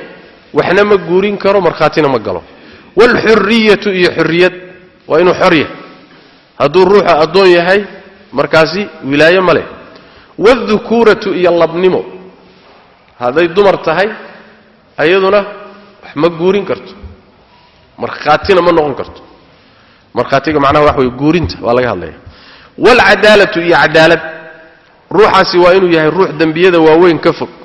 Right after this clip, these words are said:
kuwa badan, kuwa yaryarka ana aan daa'im, laazimin, waxyaalaha xushmadda dile ee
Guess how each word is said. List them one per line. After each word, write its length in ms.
kuwa 320
badan, 320
kuwa 220
yaryarka 520
ana 140
aan 340
daa'im, 360
laazimin, 580
waxyaalaha 380
xushmadda 520
dile 260
ee 280